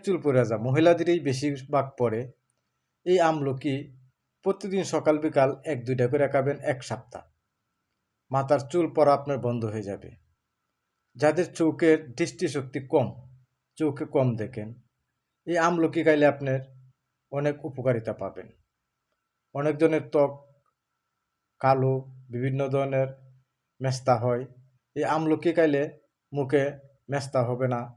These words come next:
ব্রণ উঠবে না, একটি শক্তিশালী জিনিস। যদি আমার ভিডিওটা ভালো লাগে, আশা করি একটি লাইক দিবেন। আমি সবসময় গাছগাছরা নিয়ে কথাবার্তা বলি, আপনারা শিখতে পারবেন, জীবনে জানতে পারবেন।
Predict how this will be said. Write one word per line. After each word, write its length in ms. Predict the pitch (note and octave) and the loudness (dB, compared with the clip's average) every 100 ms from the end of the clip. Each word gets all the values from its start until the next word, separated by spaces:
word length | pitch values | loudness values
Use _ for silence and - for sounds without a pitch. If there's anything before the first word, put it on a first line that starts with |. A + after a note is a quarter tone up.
| - _ A#2+ | -20 _ -4
ব্রণ 280 | C3+ C3+ C3 | -2 0 0
উঠবে 220 | G2 G2 F#2 | -2 -6 -10
না, 60 | E2+ - _ _ _ _ _ _ - | -12 -18 _ _ _ _ _ _ -12
একটি 240 | C3+ D3+ D3+ D#3 | -6 -4 -4 -6
শক্তিশালী 520 | - E3 E3+ C3 A2+ A2 | -8 -6 -4 -2 -2 -4
জিনিস। 240 | G2+ F2 - - _ _ _ _ _ _ _ _ B2 | -8 -12 -20 -20 _ _ _ _ _ _ _ _ -6
যদি 180 | D#3 F#3+ | 4 6
আমার 160 | F#3+ F#3 | 6 4
ভিডিওটা 280 | E3+ F#3 D#3 A#2 | 2 4 4 4
ভালো 140 | B2 D3 | 4 4
লাগে, 220 | C#3+ C3 C#3 - - _ _ B2 | 4 4 -4 -8 -20 _ _ -4
আশা 140 | B2+ | -2
করি 160 | D3 D3 | 0 0
একটি 200 | C#3 C#3 A#2 | 0 0 -2
লাইক 160 | G#2 G#2 - _ _ - | -2 -4 -18 _ _ -12
দিবেন। 260 | A2+ F2+ - _ _ _ _ _ _ _ _ _ - | -10 -10 -14 _ _ _ _ _ _ _ _ _ -6
আমি 220 | C3+ D#3 D#3 E3+ | -2 -2 -4 -4
সবসময় 440 | E3+ - F3 D#3+ B2+ | -4 -4 -2 -2 4
গাছগাছরা 480 | C3 B2+ C#3+ C3 C3+ | 4 6 2 2 -2
নিয়ে 240 | C3+ C3 C3 - - - _ | 0 0 -2 -6 -20 -20 _
কথাবার্তা 480 | - A2+ A2+ A2 A2+ G#2 | -8 -4 -2 -2 -6 -8
বলি, 180 | F#2+ F2 _ _ _ _ _ _ _ - | -10 -16 _ _ _ _ _ _ _ -12
আপনারা 300 | A#2 C3+ C3+ - | -6 -2 -2 -4
শিখতে 260 | D3+ - C#3 | -6 -2 0
পারবেন, 260 | C3+ B2+ B2+ | 0 0 0
জীবনে 280 | B2+ B2+ B2+ C3+ - - | 0 -2 -4 -8 -16 -6
জানতে 300 | B2+ A#2 A#2+ A2 | -4 -2 -4 -8
পারবেন। 280 | F#2+ F2 | -8 -12